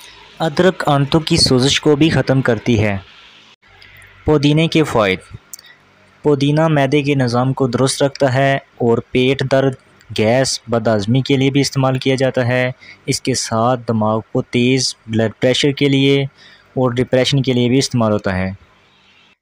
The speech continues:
डेट्स के फ़ायदे। खजूर रेशे से भरपूर होती है, लिहाजा इसे रात भर पानी में भिगो दें और सुबह नहार मुंह खा लें। खजूर कब्ज़ के लिए बहुत मुफीद है और जिस्म की कमज़ोरी को दूर करती है।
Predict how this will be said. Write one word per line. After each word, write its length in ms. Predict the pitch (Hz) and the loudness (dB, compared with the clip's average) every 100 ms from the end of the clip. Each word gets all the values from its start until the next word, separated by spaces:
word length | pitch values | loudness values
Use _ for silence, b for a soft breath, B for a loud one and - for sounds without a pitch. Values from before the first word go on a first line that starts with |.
| _ | _
डेट्स 360 | 123 143 147 143 | -12 -6 -6 -6
के 180 | - 143 | -8 -8
फ़ायदे। 420 | 135 110 95 92 _ _ _ _ - | -6 -8 -8 -10 _ _ _ _ -14
खजूर 460 | - - 139 151 143 | -12 -8 -6 -6 -6
रेशे 300 | 123 - 143 | -8 -8 -10
से 180 | - | -8
भरपूर 400 | 131 120 110 123 139 | -8 -10 -10 -8 -8
होती 240 | 135 131 | -8 -10
है, 220 | 120 135 | -10 -8
लिहाजा 380 | 131 120 107 117 | -8 -10 -10 -10
इसे 220 | 120 - 113 | -10 -10 -12
रात 220 | 107 110 - | -12 -14 -12
भर 160 | 113 110 | -12 -12
पानी 220 | 113 107 110 | -14 -12 -12
में 160 | 113 | -12
भिगो 320 | 110 110 101 110 | -12 -10 -10 -8
दें 260 | 131 131 131 B B B | -8 -8 -12 B B B
और 140 | 127 117 | -12 -10
सुबह 280 | - 120 120 | -10 -10 -8
नहार 420 | 117 101 104 113 | -8 -10 -10 -10
मुंह 220 | 113 110 - | -10 -12 -12
खा 160 | 107 | -12
लें। 300 | 95 90 87 _ _ b b b b - | -10 -12 -14 _ _ b b b b -4
खजूर 400 | 143 131 156 156 | -2 2 2 2
कब्ज़ 240 | 165 156 - | 0 0 0
के 120 | 160 | 0
लिए 200 | 156 156 | 2 0
बहुत 220 | 131 139 | 0 0
मुफीद 400 | 143 139 147 143 | 0 0 0 0
है 240 | 127 135 139 | 0 2 0
और 240 | - 117 110 | 0 -2 0
जिस्म 320 | 117 - 127 | -2 -2 0
की 140 | 131 | -2
कमज़ोरी 460 | 127 120 113 113 117 | -2 -2 0 0 0
को 200 | - 120 | 0 0
दूर 220 | 113 113 | 2 0
करती 320 | 107 113 - 101 | 0 -4 -2 -2
है। 260 | 98 95 | -2 -4